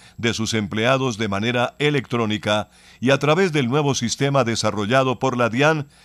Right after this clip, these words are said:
serán todas aquellas empresas y contribuyentes que efectúan pagos o abonos en cuenta derivados de una vinculación laboral, legal o reglamentaria y pagos a pensionados, que en todo caso requieran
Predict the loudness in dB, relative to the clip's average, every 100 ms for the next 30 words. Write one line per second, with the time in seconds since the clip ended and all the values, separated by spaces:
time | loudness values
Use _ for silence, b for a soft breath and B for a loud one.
0 | b -4 0 2 2 0 2 2 4 2
1 | 0 0 0 0 0 0 2 0 0 -2
2 | -4 -2 -4 -2 -2 0 0 -2 -6 -10
3 | -14 b b b 0 2 2 -2 0 2
4 | 2 0 2 2 4 0 -2 b -2 2
5 | 2 4 4 4 0 -2 0 2 2 2
6 | 0 b b b 2 2 4 4 4 0
7 | 0 0 0 0 0 0 -2 -2 0 -2
8 | 2 2 2 2 2 -2 -18 b b -4
9 | -4 2 2 2 0 0 0 0 0 -2
10 | 0 0 2 0 0 b b b -4 -2
11 | 2 2 2 0 0 0 -2 0 2 2
12 | 2 -4 -18 b b _ -4 -4 0 0
13 | 0 0 -2 0 -2 -2 0 0 0 -2